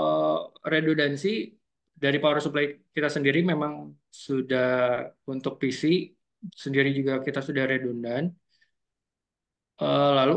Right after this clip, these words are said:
untuk sistem backup, ya, mungkin ini tadi saya nggak jelasin. Untuk setiap server yang ada di C T C pasti ada redundansi backupnya dan itu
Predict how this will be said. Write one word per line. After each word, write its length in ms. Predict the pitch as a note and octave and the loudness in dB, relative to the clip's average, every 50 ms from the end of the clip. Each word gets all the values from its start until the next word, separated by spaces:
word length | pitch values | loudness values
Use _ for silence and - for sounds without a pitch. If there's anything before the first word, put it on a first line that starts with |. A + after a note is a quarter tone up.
| E3+ | 2
untuk 160 | E3 D#3+ E3+ - | 2 0 -2 -2
sistem 240 | F3 D3 - D#3 D3 C3 | -2 -4 -2 -2 0 0
backup, 440 | C3+ C3+ - E3 - - - _ _ _ | 0 0 0 -2 -2 -2 -6 _ _ _
ya, 400 | - C3 B2+ B2+ B2 B2+ - - - _ _ _ _ _ - C#3 | -4 -2 0 0 2 0 -2 -2 -6 _ _ _ _ _ -14 -12
mungkin 220 | C3+ C3 D#3 D#3 D#3 | -8 -4 -2 -2 -2
ini 140 | D3+ D#3 E3 E3 E3+ - _ | 0 -2 -2 -2 -4 -6 _
tadi 240 | _ - - C#3+ C#3 | _ -8 -6 -4 -4
saya 240 | C#3 - B2+ A#2+ C3+ C#3+ C#3+ | -4 -2 0 0 0 0 0
nggak 480 | C#3 C3 B2+ B2+ C#3 - - - - C#3 | 0 -2 0 0 -2 -4 -6 -12 -12 -10
jelasin. 400 | A#2+ B2 A#2+ A2+ A#2 C#3+ D3+ E3+ F#3+ - _ _ _ _ _ _ _ - | -6 -6 -6 -4 -4 -4 -4 -4 -4 -10 _ _ _ _ _ _ _ -4
Untuk 240 | D3+ D3+ F#3 G#3 G#3 | -2 2 2 2 0
setiap 240 | G#3 - F3 E3+ F3 E3+ | 2 2 2 2 2 0
server 680 | - - D#3 D3 C#3+ - - D3+ D3+ E3 F#3+ A#3 C4 _ _ _ _ _ _ _ _ _ _ _ _ | 0 0 0 0 0 0 0 0 0 0 -2 -4 -6 _ _ _ _ _ _ _ _ _ _ _ _
yang 240 | - C#3 C#3 C3+ C#3+ | -4 -2 -2 0 0
ada 240 | D3+ C#3+ C#3 C#3 C#3 | -2 -2 0 0 -2
di 80 | C#3 C3+ | -2 -2
C 160 | C#3 F3 F3+ E3+ | -4 -4 -4 -2
T 80 | - G3+ | -2 -4
C 320 | F#3+ G3 F3 F3 F3+ F3+ | -4 0 0 0 0 0
pasti 600 | - - D3+ D3 D3 - _ _ - F#3+ G3+ G#3 | 0 -2 -2 -2 -2 -6 _ _ -10 -8 -6 -4
ada 560 | - D#3 D3 D3 C#3+ C#3 C#3+ D3+ E3 E3+ F3 E3+ | -2 -2 -2 -2 0 0 0 2 2 4 4 4
redundansi 520 | E3 D3+ C#3+ C3+ C3 C3 C3 B2+ B2 D#3+ D3 | 2 2 0 -2 -4 -4 -6 -6 -4 -4 -2
backupnya 440 | C3+ C#3 - B2+ B2 - C3 B2+ B2 | -2 -2 -2 -2 -4 -2 -2 -4 -2
dan 140 | B2 B2 B2 - | -2 -4 -4 -4
itu 280 | - F3 - - F3+ | -4 -6 -4 0 2